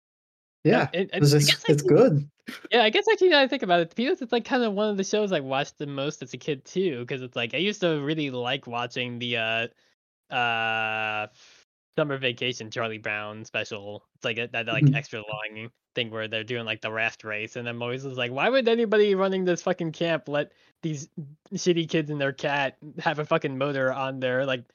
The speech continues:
Speaker 2: supposedly handmade raft <laughs> and not do shit about these kids being shitty all, every time?" Oh, it's Ra-, Race for Your Life, Charlie Brown. Yeah, not, it's Summer, not Summer Vacation, Charlie Brown. Yeah.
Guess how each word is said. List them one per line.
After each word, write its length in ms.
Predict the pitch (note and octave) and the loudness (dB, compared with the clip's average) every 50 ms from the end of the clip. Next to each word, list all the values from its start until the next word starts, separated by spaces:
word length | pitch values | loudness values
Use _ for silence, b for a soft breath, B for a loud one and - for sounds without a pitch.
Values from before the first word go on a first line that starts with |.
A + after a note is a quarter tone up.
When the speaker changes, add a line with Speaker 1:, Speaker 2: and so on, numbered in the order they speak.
| b b b _ _ _ | b b b _ _ _
Speaker 2:
supposedly 640 | - - E3 - E3 D#3 E3 D#3+ D#3+ C#3 E3 D3+ D3 | -2 -2 2 4 4 4 4 2 0 -2 0 -2 -2
handmade 640 | D3+ - F#3 D3 C#3+ D3+ D3 C3+ C#3+ D3 D3 C3+ A2+ | -2 -2 0 0 0 0 0 0 0 0 0 -2 -2
raft 560 | A#2 C3 C#3+ C#3+ C3 B2+ - - - - - _ - | -2 0 0 2 2 2 2 0 -4 -10 -14 _ -10
<laughs> 1400 | D4 - D#4+ B3+ - F3+ D#3 - - - - - - - - _ _ _ - G3+ - - _ _ _ - G3 | -10 -10 -10 -8 -8 -8 -8 -8 -12 -18 -18 -18 -18 -18 -20 _ _ _ -16 -16 -16 -16 _ _ _ -10 -4
and 140 | - D3+ C#3+ | -4 -2 0
not 200 | C#3 C#3 C#3+ C3+ - | 2 2 0 0 -2
do 100 | D#3 C#3 | -6 -4
shit 220 | - - D#3 C#3 | -2 -2 -2 -2
about 260 | C3+ C3 C#3 C3 C3 - | -2 -2 -2 -2 0 -2
these 160 | C3+ B2+ - | -6 -8 -6
kids 280 | - D#3 C3+ C3 B2+ | -4 -4 -4 -4 -8
being 280 | B2 A#2+ C#3+ C3 C3 C3+ | -8 -8 -6 -4 -4 -6
shitty 520 | B2+ A#2+ - - - C#3 C3 C3 B2 B2+ - - | -6 -8 -8 -8 -6 -6 -6 -4 -6 -6 -4 -4
all, 260 | C#3+ C3 C3 C3+ C#3 - | -4 -4 -4 -4 -4 -6
every 200 | E3 C#3+ C#3 C#3 | -6 -6 -6 -6
time?" 400 | - - C#3 C3 B2+ B2+ C3 B2+ _ _ _ _ _ _ _ _ _ _ _ _ _ _ _ _ _ | -4 -4 -4 -4 -6 -10 -12 -14 _ _ _ _ _ _ _ _ _ _ _ _ _ _ _ _ _
Oh, 100 | G3 G#3 | 6 8
it's 120 | G3+ F3+ F3 | 8 8 6
Ra-, 100 | G3+ G3 - | 2 0 4
Race 220 | F#3+ G#3 A#3 A#3 - | 6 8 8 8 8
for 80 | G#3 | 6
Your 120 | F#3 E3+ E3 | 4 6 4
Life, 180 | D3+ C3+ B2 | 4 2 0
Charlie 180 | - A2+ A2 A2+ | -2 -8 -8 -6
Brown. 260 | A2+ G#2+ G#2 G#2 A#2 | -6 -6 -6 -6 -6
Yeah, 200 | B2 A#2 G#2 F#2+ F#2+ - | -6 -6 -6 -6 -8 -10
not, 220 | A#2+ A2 A#2 - | -10 -8 -8 -8
it's 140 | C3 B2+ A#2 - | -10 -8 -6 -6
Summer, 260 | A#2+ A2 G#2+ A2 - - | -6 -6 -8 -10 -8 -6
not 260 | E3+ D3+ B2 A2+ A2+ | -6 -6 -6 -6 -6
Summer 160 | C#3 A#2+ A2 | -8 -6 -6
Vacation, 360 | G#2 G#2 G2 G#2 G2+ - G#2+ | -8 -8 -8 -8 -10 -10 -12
Charlie 180 | G2+ G2 F#2+ G2 | -12 -12 -12 -10
Brown. 200 | G2 G2 G2 G2 - | -12 -12 -14 -12 -8
Yeah. 240 | A#2 A2 G2 F#2+ | -6 -6 -6 -6